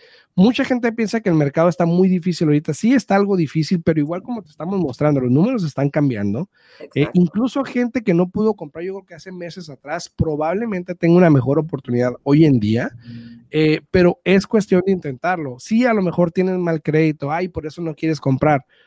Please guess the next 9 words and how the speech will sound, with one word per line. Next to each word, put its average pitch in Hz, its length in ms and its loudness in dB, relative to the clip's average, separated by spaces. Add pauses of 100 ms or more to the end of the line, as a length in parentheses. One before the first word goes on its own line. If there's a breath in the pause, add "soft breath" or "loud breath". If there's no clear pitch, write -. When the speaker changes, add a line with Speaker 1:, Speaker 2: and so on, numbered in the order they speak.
(120)
Speaker 1:
Pero 190 160 0
si 208 160 0
realmente 277 440 4
nunca 254 320 2
sabes 151 720 -4 (840)
cuál 214 260 2
es 247 140 0
la 220 100 -2
situación, 131 720 -14